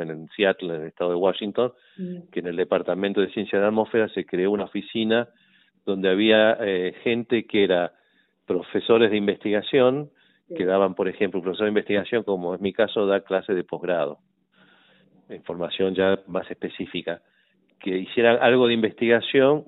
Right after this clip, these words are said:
Speaker 1: pero que también tuvieran esta capacidad de hacer el nexo con el, el, el, el político a cargo, con cargo público
Speaker 2: Mm.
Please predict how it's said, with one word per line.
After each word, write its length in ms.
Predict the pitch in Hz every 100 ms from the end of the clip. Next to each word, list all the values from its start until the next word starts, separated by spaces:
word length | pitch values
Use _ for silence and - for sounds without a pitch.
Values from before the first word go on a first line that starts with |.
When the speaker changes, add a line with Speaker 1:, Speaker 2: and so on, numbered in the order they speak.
| _
Speaker 1:
pero 240 | 113 113
que 100 | 113
también 420 | 107 101 107 117 120
tuvieran 440 | 110 101 110 107
esta 200 | 104 110
capacidad 480 | 101 95 92 - 110
de 60 |
hacer 280 | 101 - 98
el 320 | 98 92 90
nexo 500 | 101 104 - 131 135 - _ _ _ _
con 260 | - 92 92
el, 120 | 87 87
el, 200 | 85 82 78 90 95
el, 460 | 95 82 76 71 73 _
el 140 | - 82
político 800 | 92 85 98 - 101 87 82 82
a 160 | 78 73
cargo, 400 | 92 87 82 78
con 140 | 80
cargo 260 | - 87 87
público 640 | - 117 110 113 135 135 - _
Speaker 2:
Mm. 180 | 185 175